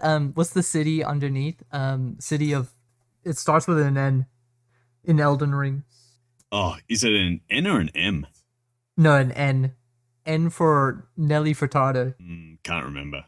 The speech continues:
Speaker 2: I just remember going down there and being like, "This is really difficult, and I'm not gonna bother doing this optional boss."
Speaker 1: Do you remember, yeah, the first time in Elden Ring, you go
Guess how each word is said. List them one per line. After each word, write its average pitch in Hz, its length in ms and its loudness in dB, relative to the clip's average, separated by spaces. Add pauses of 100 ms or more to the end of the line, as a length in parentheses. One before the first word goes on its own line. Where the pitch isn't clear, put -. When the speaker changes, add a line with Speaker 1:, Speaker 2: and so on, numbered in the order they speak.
(120)
Speaker 2:
I 98 80 -2
just - 180 -6
remember 95 260 0
going 82 260 -4
down 78 220 -4
there 80 120 -6
and 76 100 -8
being 73 180 -6
like, 71 260 -12
"This 95 180 -4
is 101 240 -2
really 78 260 -6
difficult, 92 540 -8
and 82 140 -4
I'm 76 180 -6
not 78 180 -6
gonna 82 240 -4
bother 78 220 -6
doing 78 260 -6
this 78 200 -6
optional 85 420 -10
boss." 76 300 -8 (480)
Speaker 1:
Do 208 160 4
you 277 120 6
remember, 226 640 4
yeah, 175 180 6
the 156 120 4
first 196 300 2
time 240 160 2
in 202 100 2
Elden 170 380 2
Ring, 190 240 2
you 165 120 0
go 160 300 4